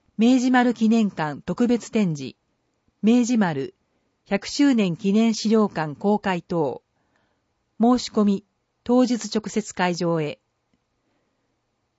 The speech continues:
東京港体験公開。出発時間、調査研究船弥生、乗船時間五十分。一、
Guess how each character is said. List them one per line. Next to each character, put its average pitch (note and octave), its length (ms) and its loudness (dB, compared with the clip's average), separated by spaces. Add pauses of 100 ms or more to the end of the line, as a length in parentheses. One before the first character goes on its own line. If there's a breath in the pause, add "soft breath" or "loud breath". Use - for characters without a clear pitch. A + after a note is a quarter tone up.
(140)
東 C#4+ 220 4
京 C#4 240 2
港 D#3+ 480 0
体 A#3+ 220 0
験 A#3 240 -2
公 G#3 220 -2
開。 C3+ 320 -8 (880)
出 - 300 -2
発 B3+ 220 -4
時 A3 120 -4
間、 C#3+ 360 -8 (640)
調 C#4 220 2
査 C3+ 320 -6
研 G#3+ 200 2
究 G#3+ 220 2
船 F3+ 340 -4
弥 F#3 320 0
生、 E3 180 -4 (420)
乗 A#3+ 180 6
船 A#3+ 260 2
時 G#3 140 0
間 D3+ 300 -4
五 E3 100 0
十 G#3+ 160 -2
分。 C#3 420 -8 (520)
一、 G#3+ 400 -6